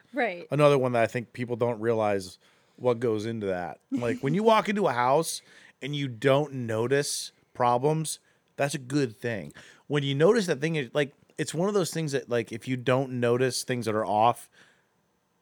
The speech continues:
Speaker 2: it's 'cause you just use, 'cause it looks good. When it
Speaker 1: Yes.
Speaker 2: does, you're like, "That means it's <laughs> bad."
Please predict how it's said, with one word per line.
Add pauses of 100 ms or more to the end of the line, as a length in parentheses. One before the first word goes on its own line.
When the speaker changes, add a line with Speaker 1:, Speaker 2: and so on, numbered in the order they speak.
Speaker 2:
it's
'cause
you
just
use,
'cause
it
looks
good. (200)
When
it
Speaker 1:
Yes.
Speaker 2:
does,
you're
like, (240)
"That
means
it's
<laughs>
bad."